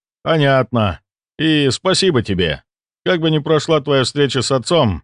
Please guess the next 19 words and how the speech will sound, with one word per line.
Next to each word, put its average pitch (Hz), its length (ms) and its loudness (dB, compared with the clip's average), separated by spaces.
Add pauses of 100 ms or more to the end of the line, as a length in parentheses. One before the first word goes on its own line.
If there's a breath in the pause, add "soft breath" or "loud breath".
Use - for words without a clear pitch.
я 147 180 0
благодарен 131 600 2
за 107 120 0
то, 113 180 -4
что 107 160 -6
ты 107 180 -4
защитил 104 440 -2
моих 101 220 0
сестер. 95 480 -4 (800)
Как 127 160 -2 (120)
представлю, 147 600 2
что - 160 -2
этот 131 280 -2
урод 139 320 2
тянет 127 300 0
свои 127 160 0
лапы 120 400 2
к - 100 -10
ним". 98 280 -2